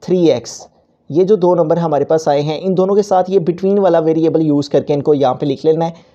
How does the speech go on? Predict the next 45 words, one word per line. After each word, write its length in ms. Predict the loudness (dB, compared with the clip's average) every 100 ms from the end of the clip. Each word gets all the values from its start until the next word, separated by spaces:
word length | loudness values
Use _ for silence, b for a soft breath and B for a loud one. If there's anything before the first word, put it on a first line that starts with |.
| B
ट्वेंटी 260 | -2 -2 -2
फ़ोर 280 | 0 2 4
एक्स 240 | 2 -2 -4
और 100 | -2
प्लस 260 | 2 0 0
थ्री 220 | -6 -4
एक्स। 200 | -4 -4
इनकी 240 | -2 0 2
मल्टीप्लिकेशन 560 | 2 0 -2 -2 -2
से 160 | 0 0
सेवेंटी 340 | 0 -2 -2
टू 160 | 0 2
आ 60 | 2
जाता 200 | 2 0
है 60 |
और 60 | 0
इनको 180 | 0 2
ऐड 260 | 4 2
करने 220 | 0 -4 0
से 140 | 0
ट्वेंटी 320 | 0 -2 -2
सेवन 280 | -4 -6 -4
भी 100 | -4
आ 80 | -2
जाता 260 | -4 -4 -6
है। 100 | -8 b b b -6
तो 60 | -4
पहली 380 | 0 0 0 -2
और 200 | 0 0
आखिरी 260 | 0 -2
वैल्यू 320 | 0 0 0 0
वैसी 300 | 0 -2 -4
की 140 | -2
वैसे 300 | -2 -2 -2
लिख 200 | -2 -2
लेंगे। 280 | -2 -2 -6 -10 _ _ -20 _ -6
अब 140 | -2
इन 100 | 0
दोनों 200 | 0 0
में 100 | 2 0
देखेंगे 400 | 0 0 0 0
कि 160 | 0
क्या 280 | -2 0 0 0
कॉमन 320 | -2 -2 -4
है, 240 | -6 -8